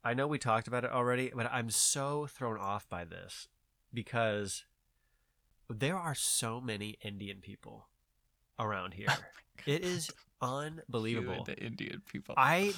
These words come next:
Speaker 1: don't understand it. See, I, and it's not a, I, like, an anti-diversity thing. I don't give a shit about diversity.
Speaker 2: <laughs> It's
Speaker 1: I
Speaker 2: actually not diverse because
Speaker 1: Because it's
Speaker 2: <laughs> they're, it's mostly
Speaker 1: it's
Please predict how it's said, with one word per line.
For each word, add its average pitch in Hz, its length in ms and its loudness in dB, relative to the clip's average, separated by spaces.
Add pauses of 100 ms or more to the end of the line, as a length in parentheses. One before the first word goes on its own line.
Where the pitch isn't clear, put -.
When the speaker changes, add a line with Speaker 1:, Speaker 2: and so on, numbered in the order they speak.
(120)
Speaker 1:
don't 156 280 4 (140)
understand 143 560 0
it. - 160 -4
See, 143 240 4 (160)
I, 135 140 6 (260)
and 131 120 2
it's - 160 2
not 170 320 0
a, 139 120 0 (240)
I, 131 100 4
like, 123 220 2
an 117 180 -2
anti-diversity 117 960 2
thing. 101 260 -8 (140)
I 135 80 0
don't 160 160 -4
give 131 160 -4
a 90 140 -4
shit - 640 -4 (240)
about 98 400 0 (260)
diversity. 98 640 -4
Speaker 2:
<laughs> - 60 -10 (540)
It's 143 260 8
Speaker 1:
I - 20 6
Speaker 2:
actually 165 300 4
not 98 280 8
diverse 131 480 6
because 82 520 2
Speaker 1:
Because 147 240 8
it's 135 120 -2
Speaker 2:
<laughs> 143 140 8
they're, 160 160 10 (160)
it's 185 320 8
mostly 143 440 10
Speaker 1:
it's - 80 2